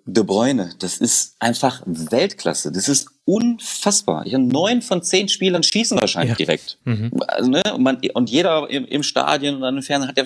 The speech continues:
Speaker 1: er holt ja irgendwie auch aus.
Speaker 2: Mhm.
Speaker 1: Und dann lässt er zwei und den dritten eigentlich so ins Leere, äh, laufen, grätschen und wir, und dann noch <laughs> so quer zu legen. Es war, also das ist, das ist eine unfassbare Qualität.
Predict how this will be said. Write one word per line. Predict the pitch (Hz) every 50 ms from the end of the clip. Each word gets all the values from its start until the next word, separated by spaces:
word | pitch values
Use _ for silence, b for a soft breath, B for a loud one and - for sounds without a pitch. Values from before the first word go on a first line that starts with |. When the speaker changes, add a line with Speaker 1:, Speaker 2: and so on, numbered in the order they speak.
| - - -
Speaker 1:
er | 120 131 123
holt | 131 156 202 233 226 -
ja | 151 -
irgendwie | - 170 196 185 170 147 156 -
auch | - 113 123 - -
aus. | - - 202 202 - - B B B B
Speaker 2:
Mhm. | 165 127 - - 131 131
Speaker 1:
Und | - 120 120 120 -
dann | 135 127 143 147
lässt | 139 139 156 - - -
er | 123 -
zwei | - - - - 110 120 127 139 147 151 156 147
und | 123 127 -
den | 123 117
dritten | 104 113 - - - -
eigentlich | - - 85 127 135 139 131 - -
so | - 107 120 143 175
ins | - - 147 - -
Leere, | 123 117 139 156 175 175 147 131 127 131 131 131 - -
äh, | - 87 - _ _ _ _ _ _ - - - 50 50 50 - 50 - _ - - -
laufen, | 110 - - 113 110 107 107 107 110 - - - - 147
grätschen | 117 113 107 113 123 127 - - - 143 -
und | - 117 113 104
wir, | 113 127 131 -
und | 117 120 -
dann | 135 175
noch | 190 196 - - - _ _ _
<laughs> | - - - 127 - _
so | - - 113 - 92 95
quer | - - - 165 208 226 -
zu | - - 160
legen. | 143 139 127 113 101 B B B B B B B B B
Es | - - - - - -
war, | - - - - -
also | - - 71 71 71 82
das | 80 76
ist, | - 85 - - - - - - _
das | - 80 82
ist | 90 85 -
eine | - - 90 90 87
unfassbare | 85 - 101 123 131 127 - - 117 110 - - 107 101 95 101 98
Qualität. | - - 95 90 95 92 - 98 95 92 95 92 - - -